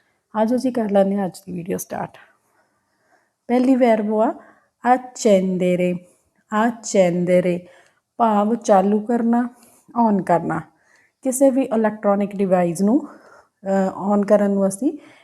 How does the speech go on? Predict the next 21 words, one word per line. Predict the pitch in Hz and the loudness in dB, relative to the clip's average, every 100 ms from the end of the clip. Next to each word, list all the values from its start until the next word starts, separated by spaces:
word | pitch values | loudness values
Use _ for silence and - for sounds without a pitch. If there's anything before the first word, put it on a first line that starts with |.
| _ | _
ਇਹ | 226 | -6
ਵਰਬ | 202 208 196 | -2 -2 0
ਯੂਜ਼ | 254 220 175 | 0 0 0
ਕਰ | 185 156 | -2 -2
ਸਕਦੇ | - 151 143 151 | -2 -4 -4 -10
ਹਾਂ। | 170 _ _ _ _ _ _ | -12 _ _ _ _ _ _
Per | 202 202 | 0 0
esempio, | 190 214 196 190 208 277 - - | 2 2 0 -2 0 0 -2 -10
accendo | 208 - 233 202 190 180 302 - 240 | -12 -2 2 2 2 0 0 -2 -4
il | 214 220 | -2 -2
computer, | 196 180 165 196 - - | -2 -2 0 0 0 -2
ਮੈਂ | 220 196 208 | 0 0 0
ਕੰਪਿਊਟਰ | 208 185 185 180 | -2 -2 -2 0
on | 185 160 | 0 2
ਕਰਦਾ | 165 175 160 175 | 0 0 0 0
ਹਾਂ। | 220 247 330 - _ 220 | 2 0 -2 -12 _ 0
Ogni | 233 233 | 2 4
mattina | 233 220 233 240 254 262 | 2 0 -2 -2 -2 -4
ਹਰ | 240 208 175 | -2 -4 -2
ਸਵੇਰ | - 185 185 233 | -6 -2 0 0
per | 415 - _ 202 180 147 | -2 -8 _ 4 4 4